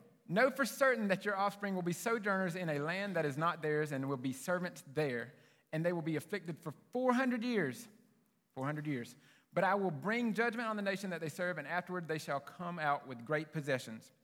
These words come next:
So that's before Moses. That's, you know, back, actually back before this, God said, "Hey,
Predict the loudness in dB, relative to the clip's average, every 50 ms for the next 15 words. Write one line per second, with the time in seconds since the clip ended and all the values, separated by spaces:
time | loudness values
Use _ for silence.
0 | _ _ _ _ _ _ _ _ 0 4 8 8 8 8 4 2 2 2 2 6
1 | 6 8 8 8 8 8 6 6 8 8 8 8 6 0 -6 -10 -16 -20 -20 -20
2 | -20 _ 0 6 6 6 6 6 4 2 2 2 4 4 4 4 4 4 0 6
3 | 6 6 6 6 0 0 2 4 4 6 6 6 4 6 6 6 6 6 6 4
4 | 2 4 4 4 4 4 2 0 -4